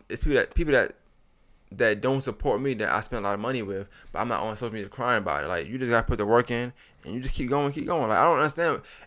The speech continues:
It's just put the work in. That's it. Just put it in. And regardless what you're doing, if you're doing music, now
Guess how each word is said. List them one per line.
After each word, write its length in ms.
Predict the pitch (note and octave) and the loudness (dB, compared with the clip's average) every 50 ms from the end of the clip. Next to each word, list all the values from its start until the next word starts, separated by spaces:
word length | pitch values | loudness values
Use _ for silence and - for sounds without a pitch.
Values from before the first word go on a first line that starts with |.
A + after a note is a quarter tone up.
| _ - | _ -2
It's 120 | C#3 C3 | -2 -2
just 200 | B2 C#3+ D3 - | -2 -6 -4 0
put 120 | - G#3+ - | 2 2 4
the 60 | F#3 | 4
work 220 | E3+ F3+ F3+ E3+ - | 4 4 4 4 2
in. 80 | B2 | 2
That's 180 | B2 C#3 C#3 - | 0 0 0 0
it. 220 | E3 C3+ - - - _ - | -2 -2 -2 -4 -10 _ -6
Just 300 | A#2 B2 A#2 - - _ _ _ - - | -4 -4 -4 -6 -10 _ _ _ -12 -2
put 160 | - - C3 C3+ | 0 2 2 2
it 40 | |
in. 180 | D3 B2 G#2 G2+ - - - _ _ _ | 2 0 0 -2 -6 -14 -20 _ _ _
And 480 | - - A2+ A#2 A2+ A2 A2 G#2 G2+ A2+ - _ _ _ _ _ _ _ _ _ _ _ - | -2 0 2 2 2 0 -2 -4 -8 -12 -16 _ _ _ _ _ _ _ _ _ _ _ -14
regardless 280 | - A#2 A2+ C#3+ D3 C#3+ | -6 2 6 6 6 6
what 80 | C3+ C3+ | 4 2
you're 80 | B2+ | -2
doing, 100 | B2 C3+ | -2 -2
if 60 | A#2+ A2 | -2 -2
you're 80 | E3 | 0
doing 200 | F3+ F#3 E3+ C3+ | 2 4 4 4
music, 400 | A#2+ D3 E3+ D#3 D#3 D#3+ C#3+ C#3 - - - | 4 2 0 0 0 -2 -2 -2 -8 -12 -4
now 220 | - B2 A#2+ A2+ | 2 2 2 2